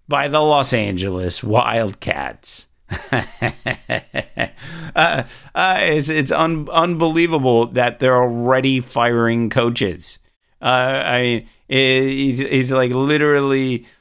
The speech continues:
he literally has been in the league for less than a week, and his Wildcat team lo-, gave up thirty-seven points to the Houston Roughnecks, and he got canned on Monday.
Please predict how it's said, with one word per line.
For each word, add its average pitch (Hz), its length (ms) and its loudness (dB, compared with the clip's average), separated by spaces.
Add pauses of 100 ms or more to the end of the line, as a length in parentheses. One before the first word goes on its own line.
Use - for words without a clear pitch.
(160)
he 135 240 -2
literally 135 880 2
has 117 340 2
been 117 560 0 (380)
in 131 220 0
the 123 120 2
league 120 400 2
for 107 560 0
less 127 400 0
than 131 160 -2
a 120 80 0
week, 120 560 0 (320)
and 127 240 0
his 120 240 0
Wildcat 135 760 0
team 120 520 0 (280)
lo-, 139 260 -2
gave 131 300 0
up - 220 -2
thirty-seven 147 840 0
points 139 640 0
to 143 100 -4
the 113 140 2
Houston 131 580 0
Roughnecks, 110 960 -4
and 117 120 0
he 123 80 0
got 120 300 -2
canned 135 400 -2
on 123 160 2
Monday. 123 600 0